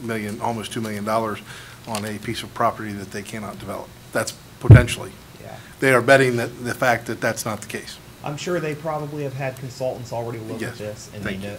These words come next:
Speaker 2: and they know what's out there, and they know what they have, and they know what they,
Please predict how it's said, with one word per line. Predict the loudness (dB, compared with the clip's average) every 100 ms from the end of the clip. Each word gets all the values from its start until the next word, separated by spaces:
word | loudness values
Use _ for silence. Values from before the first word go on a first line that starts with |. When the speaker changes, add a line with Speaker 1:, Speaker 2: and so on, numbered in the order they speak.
| -12
Speaker 2:
and | -10
they | -8 -8
know | -8 -8 -8 -8 -12 -12
what's | -12 -10 -10
out | -10 -10
there, | -10 -10 -10 -12 -12
and | -12
they | -10
know | -10 -8
what | -8 -10
they | -10 -10
have, | -10 -10 -10 -12 -14
and | -12
they | -10
know | -8
what | -8 -8
they, | -8 -8